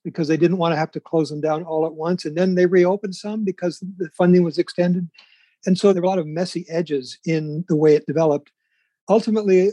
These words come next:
a lot of people did move out from Room Key into other forms of interim housing,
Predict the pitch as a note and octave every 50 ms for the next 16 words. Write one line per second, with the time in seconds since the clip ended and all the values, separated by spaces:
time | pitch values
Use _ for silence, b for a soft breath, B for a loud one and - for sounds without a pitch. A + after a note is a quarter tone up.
0 | - _ E3 E3 E3+ F3 F3 F#3+ G3 F3 - _ F#3 F#3 F3+ - F3+ E3+ E3 D#3
1 | C#3+ C3 E3+ F#3 F#3 E3+ F#3 F3+ F3+ E3+ D3 E3+ E3 E3 E3+ F#3+ G#3 _ _ _
2 | _ _ _ _ F3 E3 D#3+ D#3+ D#3+ D#3+ E3 E3+ F3 F#3 F3+ - E3+ F3 G3 F#3+
3 | E3+ E3+ - E3 - E3+ F3+ F#3 - - - E3 E3 D3+ D#3 D3+ D3 - E3 D#3+
4 | D#3 D#3 D3+ C3+ C#3 D3 D#3+ E3 D3 D#3+ F3+ F#3+ F#3